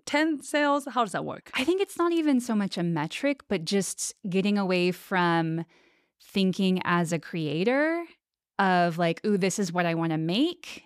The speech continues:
Speaker 2: and thinking as a customer of what do people need.
Speaker 1: Oh, I love that. So that's a shift between being an artist, "This is what I wanna
Speaker 2: Mm-hmm.
Speaker 1: create," to now I'm stepping into a science world. What do people want?
Speaker 2: Yeah.
Speaker 1: I love that.
Speaker 2: And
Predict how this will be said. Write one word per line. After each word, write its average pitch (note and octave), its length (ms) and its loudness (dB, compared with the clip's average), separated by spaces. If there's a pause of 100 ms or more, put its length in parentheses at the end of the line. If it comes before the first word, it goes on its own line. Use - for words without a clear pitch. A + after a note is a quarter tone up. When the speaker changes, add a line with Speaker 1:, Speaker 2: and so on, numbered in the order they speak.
(120)
Speaker 2:
and G3 200 2
thinking F#3+ 320 2
as D#3+ 160 2
a - 20 -4
customer - 840 -6 (120)
of E3+ 140 0
what F3+ 160 2
do F3+ 80 2
people F3 400 -4
need. D3+ 640 -6 (200)
Speaker 1:
Oh, E3+ 600 -8
I F3 80 -8
love E3+ 320 -4
that. D3+ 340 -10
So G3+ 120 0
that's A3 300 2
a F#3 40 0
shift A3 300 -2
between F3 440 -2 (200)
being G#3 180 0
an - 100 -4
artist, A3 760 -4
"This F#3+ 180 0
is G3+ 60 4
what G#3+ 160 4
I G3+ 40 4
wanna G3 180 2
Speaker 2:
Mm-hmm. G3+ 120 -2
Speaker 1:
create," G#3+ 500 2
to G3+ 140 -4
now F3+ 400 2
I'm F#3 300 -2
stepping G#3+ 320 -2
into F#3+ 120 -2
a F3 60 -2
science C#4 480 0
world. D#3+ 400 0
What F3 120 0
do F3 40 -12
people D3+ 360 -12
want? C#3+ 520 -16
Speaker 2:
Yeah. E3 360 -2 (480)
Speaker 1:
I - 20 -10
love E3+ 60 -10
that. - 20 -4
Speaker 2:
And F3+ 680 2